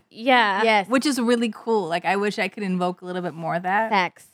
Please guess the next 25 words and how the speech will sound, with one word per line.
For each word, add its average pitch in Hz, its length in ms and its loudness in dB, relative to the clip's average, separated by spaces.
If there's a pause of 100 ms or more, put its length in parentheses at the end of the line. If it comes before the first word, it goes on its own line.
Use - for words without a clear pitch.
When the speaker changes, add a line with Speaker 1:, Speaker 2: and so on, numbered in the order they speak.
(160)
Speaker 1:
I 294 80 0
just 349 300 -2
think, 359 320 -6
and, 285 180 4
and 247 180 0
you 247 60 2
know 254 100 2
what 233 120 4
I've 214 160 0
been 214 160 0
told, 214 240 -2
like, 190 240 -2
you 254 100 -6
know, 269 80 -4
you'd 262 260 -4
be 320 100 -8
an 254 80 -4
excellent 185 440 -10
poker 180 260 -4
player. 202 460 -2
Speaker 3:
<laughs> 302 40 2 (420)
Speaker 1:
Like, - 160 0
you 294 160 4
have 302 320 2
no, 214 540 4